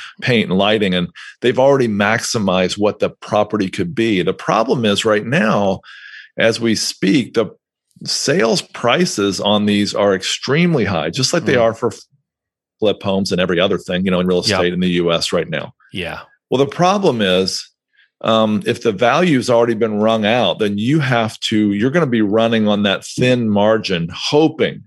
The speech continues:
Speaker 1: and praying for inflation. If inflation doesn't come, or if there is a bump down in the economy, that thin margin is gonna go to zero, especially if you have, like, seventy-five percent leverage.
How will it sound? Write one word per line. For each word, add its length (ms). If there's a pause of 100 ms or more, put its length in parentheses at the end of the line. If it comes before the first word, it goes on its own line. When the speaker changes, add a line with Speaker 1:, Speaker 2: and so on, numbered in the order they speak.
Speaker 1:
and 240
praying 640
for 200
inflation. 760 (400)
If 180
inflation 640
doesn't 380
come, 400
or 160
if 100
there 200
is 100
a 80
bump 500 (140)
down 400
in 160
the 120
economy, 680 (380)
that 260
thin 280
margin 480
is 120
gonna 180
go 180
to 120
zero, 640
especially 500
if 100
you 120
have, 160
like, 180
seventy-five 720
percent 440
leverage. 500